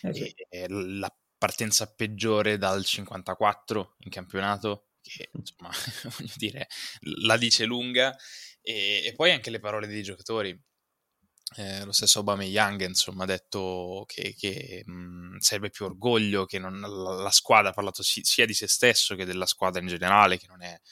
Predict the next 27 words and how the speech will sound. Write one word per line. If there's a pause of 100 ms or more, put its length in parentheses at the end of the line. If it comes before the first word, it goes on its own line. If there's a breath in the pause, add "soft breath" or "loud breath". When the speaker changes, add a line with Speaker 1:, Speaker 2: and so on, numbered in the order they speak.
(320 soft breath)
Speaker 2:
non
stiamo
facendo
abbastanza,
serve
lavorare
da
squadra,
serve
lavorare
di
più. (680 soft breath)
E
in
effetti, (140)
cioè, (180)
l'idea
di
veder-,
cioè,
vederlo
in
campo
l'Arsenal
sembra
una
squadra